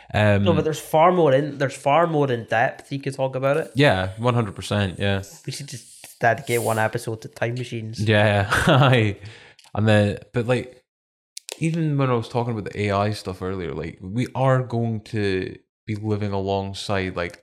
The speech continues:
Speaker 1: androids that look exactly like me and you in terms of the, the appearance of, like, the skin and the facial features and that.
Speaker 2: Ex machina.
Speaker 1: Yeah, like, 'cause they're getting,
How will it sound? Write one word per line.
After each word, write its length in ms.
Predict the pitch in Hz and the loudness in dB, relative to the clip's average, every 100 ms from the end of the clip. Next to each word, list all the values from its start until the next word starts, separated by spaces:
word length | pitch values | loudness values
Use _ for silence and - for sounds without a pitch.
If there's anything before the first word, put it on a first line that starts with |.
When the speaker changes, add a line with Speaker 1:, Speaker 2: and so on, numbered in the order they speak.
| - | -6
Speaker 1:
androids 840 | 101 98 98 92 85 82 76 - _ _ _ _ - | -4 -4 -4 -6 -6 -8 -14 -18 _ _ _ _ -6
that 180 | 101 95 | -4 -4
look 300 | 104 113 107 _ _ _ _ - | -4 -4 -4 _ _ _ _ -10
exactly 640 | 107 107 104 92 - 104 | -6 -2 -2 -4 -8 -6
like 400 | 95 92 90 - _ _ 101 | -4 -6 -10 -20 _ _ -8
me 280 | 104 101 | -4 -4
and 100 | 95 | -4
you 180 | 104 101 | -4 -4
in 80 | 90 | -6
terms 360 | 92 101 95 85 | -8 -8 -8 -12
of 100 | 78 | -16
the, 160 | 82 | -16
the 140 | 82 95 | -10 -8
appearance 540 | 92 - 101 95 85 | -8 -8 -8 -8 -12
of, 80 | 92 | -10
like, 160 | 87 - | -10 -10
the 60 | |
skin 480 | - - 107 104 101 | -14 -6 -4 -2 -4
and 260 | 95 92 87 | -8 -10 -12
the 60 | |
facial 380 | 85 98 101 104 | -10 -6 -6 -6
features 400 | 101 104 - 98 | -10 -10 -10 -10
and 120 | 98 92 | -8 -4
that. 220 | 90 - - | -6 -8 -6
Speaker 2:
Ex 320 | 139 123 - 120 | -2 -2 -2 -6
machina. 560 | 117 127 - 113 107 - | -4 -4 -6 -12 -12 -6
Speaker 1:
Yeah, 260 | 113 107 | -2 0
like, 200 | 98 104 | -2 -6
'cause 140 | - 123 | -8 -4
they're 120 | 139 | -4
getting, 580 | 127 190 196 175 127 | -2 -4 -2 -2 -2